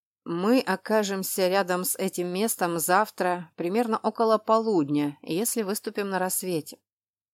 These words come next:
Он показал на крошечный красный крестик.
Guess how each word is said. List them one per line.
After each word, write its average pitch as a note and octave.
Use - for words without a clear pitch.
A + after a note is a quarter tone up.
Он C#4
показал G#3+
на E3+
крошечный G3+
красный F3
крестик. D#3+